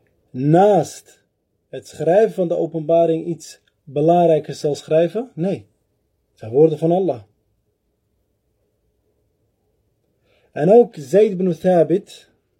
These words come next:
Zayd bin Thabit was ook genoemd in die lijst van net.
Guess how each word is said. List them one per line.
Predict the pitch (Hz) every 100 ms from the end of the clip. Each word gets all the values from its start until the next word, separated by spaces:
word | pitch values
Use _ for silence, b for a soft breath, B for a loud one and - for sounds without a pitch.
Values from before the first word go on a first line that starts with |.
| _ _ _ _ _ _ _ _ _ _ _ _ _ _ _ _
Zayd | 135 135 143
bin | 139
Thabit | - 170 180
was | 165 156
ook | 165 170
genoemd | 151 170 165
in | 151
die | 147
lijst | 151 160 -
van | 156
net. | 208 240